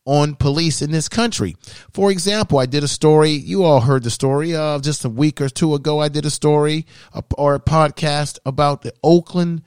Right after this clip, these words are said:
Unified School District, in which, uh, Oakland Unified School District is one of the few school districts that actually have an actual police department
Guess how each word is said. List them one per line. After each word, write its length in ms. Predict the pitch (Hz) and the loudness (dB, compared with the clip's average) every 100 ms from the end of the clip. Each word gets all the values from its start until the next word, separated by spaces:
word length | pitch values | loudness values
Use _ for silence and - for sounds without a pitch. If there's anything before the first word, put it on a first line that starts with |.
| _ _ | _ _
Unified 640 | - 143 160 143 160 151 143 | -4 0 0 -2 -4 -4 -6
School 360 | - 190 196 | -2 2 4
District, 520 | 139 107 - 127 123 - - - | 2 0 -2 -4 -4 -10 -20 -10
in 180 | 123 135 | -4 0
which, 320 | 143 135 - | 0 0 -4
uh, 240 | 135 127 - | -2 -2 2
Oakland 360 | 170 185 156 | 2 2 -2
Unified 420 | 156 147 156 143 | -6 -6 -4 -4
School 260 | 127 - 208 | -4 -2 0
District 320 | 156 127 123 | -2 -4 -6
is 120 | 123 | -6
one 140 | 120 135 | -4 -2
of 40 | |
the 120 | 113 107 | -4 -6
few 340 | - 160 214 | -6 -4 -2
school 320 | - - 165 | -4 0 0
districts 400 | 156 113 - 123 | 2 0 -2 -6
that 120 | - - | -8 -10
actually 400 | 156 175 - 120 | -8 -6 -6 -6
have 440 | 98 165 147 120 | -6 -4 -4 -4
an 100 | 113 | -6
actual 320 | 123 127 - 107 | -6 -8 -10 -8
police 380 | - 160 165 | -6 -4 -6
department 580 | - 117 - 165 127 113 | -8 -6 -2 -2 -4 -10